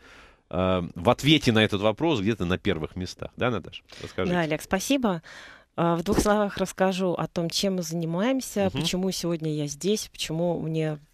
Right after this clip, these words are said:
Speaker 2: такая почетная <laughs> честь <laughs> выпала отвечать на вопрос автострахования.
Speaker 1: Мгм.
Speaker 2: А, группа компаний «Независимость» является одним из пяти крупнейших ритейлеров России.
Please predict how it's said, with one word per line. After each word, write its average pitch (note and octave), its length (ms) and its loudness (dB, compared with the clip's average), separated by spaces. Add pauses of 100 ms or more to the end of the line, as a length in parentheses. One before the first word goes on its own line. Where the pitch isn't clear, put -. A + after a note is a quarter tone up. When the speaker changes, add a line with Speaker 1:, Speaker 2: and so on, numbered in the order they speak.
Speaker 2:
такая D#3+ 300 -2
почетная E3+ 540 0
<laughs> D#3+ 40 -2
честь B3 320 2 (560)
<laughs> - 540 -4
выпала G#3 580 6
отвечать F3+ 380 0
на F3 80 2
вопрос F#3+ 360 2
автострахования. D3 920 0
Speaker 1:
Мгм. B2+ 200 -10
Speaker 2:
А, D#3 180 0
группа G#3 200 0
компаний A#3 360 4
«Независимость» G#3 560 0
является F3+ 540 0
одним F3 220 0
из E3 120 -6
пяти - 280 -6
крупнейших - 480 -2
ритейлеров E3 580 -2
России. F#3+ 540 -2